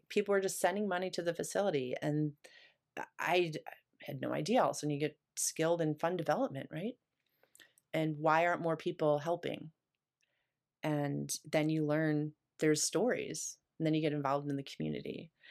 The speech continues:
So I tell you what, this never-ending journey just keeps evolving and keeps me transforming, holy cow, to say, "This all started with the dream of being a dental hygienist."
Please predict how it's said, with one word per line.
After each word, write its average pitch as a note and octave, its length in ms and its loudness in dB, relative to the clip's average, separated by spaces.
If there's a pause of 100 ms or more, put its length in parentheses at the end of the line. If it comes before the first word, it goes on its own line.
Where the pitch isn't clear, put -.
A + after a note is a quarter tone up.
(200)
So - 140 4
I F3+ 80 8
tell G#3+ 180 0
you B3 80 2
what, G3+ 160 6
this D3+ 180 -4
never-ending D#3 1000 0 (1500)
journey D#3 640 2 (400)
just D#3+ 180 2
keeps - 260 0
evolving D3 680 0 (280)
and D3 260 2
keeps - 520 -4
me G3+ 260 2
transforming, E3+ 880 2
holy D#3+ 320 2
cow, F#3 480 -2 (960)
to D#3 640 6
say, D3+ 480 4
"This E3 180 2
all G3+ 160 8
started E3+ 500 2
with D3+ 180 0
the D#3 80 0
dream E3 260 0
of D#3+ 100 -2
being D3+ 180 0
a D3 60 0
dental C#3 240 -2
hygienist." - 800 -8